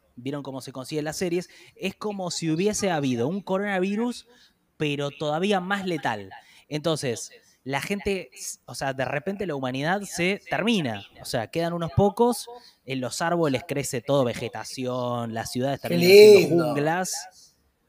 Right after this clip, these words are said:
Speaker 1: y realmente se construye un nuevo mundo con un montón de cosas que vienen del viejo,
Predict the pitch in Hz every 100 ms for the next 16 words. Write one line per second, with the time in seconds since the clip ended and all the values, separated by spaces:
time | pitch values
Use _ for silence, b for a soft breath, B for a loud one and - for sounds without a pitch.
0 | _ _ 165 170 160 214 233 220 214 214
1 | 208 147 135 117 156 160 175 156 147 139
2 | 139 160 135 110 98 - _ - 127 135
3 | 156 180 175 _ _ _ 135 139 131 147
4 | 123 208 175 117 - 113 110 120 127 120
5 | 120 147 170 160 165 190 247